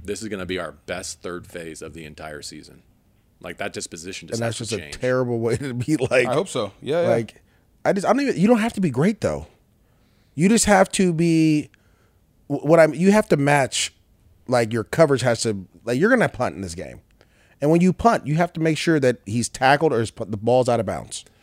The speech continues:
Speaker 1: I will say this, that Dan Campbell has been one of, if not the most aggressive fourth down decision makers. Like, forget all the goal line
Speaker 2: Yeah.
Speaker 1: stuff and the two-point conversion in Dallas. That's just one extrapolation of how he lives. Maybe Sean McVay is gravitating more towards,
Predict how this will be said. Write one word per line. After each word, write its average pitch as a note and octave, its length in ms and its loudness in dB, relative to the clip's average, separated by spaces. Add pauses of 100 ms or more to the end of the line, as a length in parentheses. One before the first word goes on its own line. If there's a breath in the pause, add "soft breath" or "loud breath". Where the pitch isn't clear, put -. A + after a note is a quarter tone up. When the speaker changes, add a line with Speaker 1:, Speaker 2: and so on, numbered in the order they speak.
(600 soft breath)
Speaker 1:
I G#2 80 -2
will C#3 180 2
say C3 160 0
this, B2 240 2
that G2 220 -6
Dan G#2+ 220 -8
Campbell A2+ 300 -4
has F#2+ 140 -6
been F2+ 420 -8
one G#2 220 -6
of, G2 100 -8
if G2 160 -6
not F#2 220 -10
the F#2 60 -10
most F2+ 320 -10
aggressive F#2+ 600 -8
fourth G2+ 280 -8
down F#2+ 160 -8
decision F#2 420 -8
makers. E2 420 -12
Like, E2+ 120 -8
forget F#2+ 340 -8
all F2 180 -6
the F2 100 -12
goal G#2 240 -8
line E2+ 220 -12
Speaker 2:
Yeah. D#3+ 100 -4
Speaker 1:
stuff A2+ 200 -6
and G2 80 -14
the F#2 40 -18
two-point G2+ 320 -8
conversion F#2+ 340 -8
in E2+ 100 -10
Dallas. F2 280 -8
That's G2 180 -10
just E2+ 160 -8
one F2+ 480 -10
extrapolation F#2+ 800 -8
of D#2+ 80 -16
how F2 180 -10
he F#2 140 -12
lives. F2+ 480 -6 (500 soft breath)
Maybe A#2+ 200 -4
Sean E3+ 260 -2
McVay E3 240 -2
is D3 120 0
gravitating G#2 640 -4
more F2+ 220 -8
towards, F2 480 -10